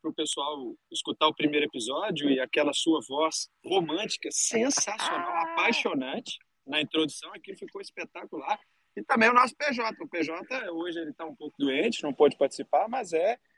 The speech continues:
Speaker 1: figurinha carimbada aqui também conosco.
Speaker 2: Carimbada. E, e, infelizmente, como eu falei, eu acho que ele tá ainda se recuperando da traulatada que a, que a baleinha tomou, né?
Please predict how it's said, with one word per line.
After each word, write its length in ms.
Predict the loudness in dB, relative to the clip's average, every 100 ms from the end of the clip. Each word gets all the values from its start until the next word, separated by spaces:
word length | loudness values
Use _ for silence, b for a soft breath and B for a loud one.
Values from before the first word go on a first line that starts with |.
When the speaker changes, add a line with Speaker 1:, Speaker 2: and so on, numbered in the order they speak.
| _ _ -12
Speaker 1:
figurinha 640 | -4 -2 -2 -4 -6 -6
carimbada 580 | -2 -2 -2 -2 -2 -2
aqui 180 | -8 -10
também 300 | -10 -10 -14
conosco. 480 | -12 -8 -8 -8 0
Speaker 2:
Carimbada. 540 | 2 4 4 2 0
E, 40 |
e, 560 | -2 0 0 -2 -2 -2
infelizmente, 540 | 0 0 0 -2 -4
como 140 | -2 0
eu 40 |
falei, 300 | 4 4 4
eu 80 | 0
acho 140 | -6
que 80 | -8
ele 80 | -12 _
tá 200 | -2 0
ainda 280 | -2 -4 -4
se 140 | -6
recuperando 680 | -10 -8 0 2 4 2 -2
da 180 | -4 -6 _ _ _
traulatada 760 | 0 2 2 2 4 4 4
que 140 | -2 -2
a, 220 | -2 -4 -6
que 80 | -6
a 60 |
baleinha 520 | 0 2 2 0 0
tomou, 560 | 0 -2 0 0 0 -4 _
né? 160 | -6